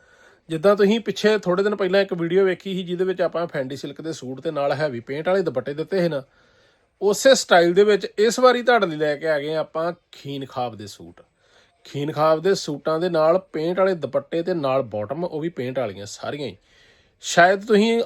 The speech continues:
ਅੱਜ ਤੋਂ ਕਾਫੀ ਦਿਨ ਪਹਿਲਾਂ ਕਿਤੇ ਪਿੱਛੇ ਮੇਰੇ ਪੇਜ ਤੇ ਜਾਂ ਚੈਨਲ ਤੇ ਵੀਡੀਓ ਜ਼ਰੂਰ ਵੇਖੀ ਹੋਊਗੀ। ਤੇ ਇਸ ਵਾਰੀ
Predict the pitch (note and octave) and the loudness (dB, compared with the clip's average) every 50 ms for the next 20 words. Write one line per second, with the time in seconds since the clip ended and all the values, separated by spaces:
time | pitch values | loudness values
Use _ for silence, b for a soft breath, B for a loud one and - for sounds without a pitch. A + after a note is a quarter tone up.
0 | - F#3+ G3 G3 G#3+ G3+ - G3 F#3 F#3+ G#3+ G#3+ G#3+ G#3+ G#3+ G#3 G3 G3+ A3 A3+ | 4 2 2 2 0 0 2 2 2 2 0 0 -2 0 -2 -2 0 0 0 -2
1 | G#3 G#3 F#3 G3+ G3 G3+ E3+ - - F#3 F#3 F#3 F#3+ F#3 - F#3 E3+ D#3+ D#3 E3 | -2 -2 -4 -4 -4 -4 -6 -4 -4 -4 -2 -2 -4 -4 -2 -2 -2 -2 -2 -4
2 | F3 E3+ F3+ F3 F3 E3 D3 D3 D3 D3 D#3+ D#3 C#3+ C#3 C#3 D#3+ E3 D3+ C3 C#3 | -2 -2 -2 0 0 -2 -2 -2 -2 -2 -4 -4 -2 -4 -4 -4 -4 -4 -4 -6
3 | D#3+ E3+ E3 D3+ - - F3+ F#3+ F#3 E3 D#3+ D#3+ G3+ A3+ - b b b b b | -4 -4 -4 -4 -6 -4 -4 -2 -2 -2 -4 -6 -8 -10 -12 b b b b b
4 | b b b b _ F3+ - - - F#3 F#3+ F3+ F#3+ G3+ G#3+ G#3+ A3+ A3 G3 F3 | b b b b _ -8 -8 -2 0 2 2 2 4 4 4 4 4 2 -2 -4
5 | C#3+ C3+ - | -6 -10 -18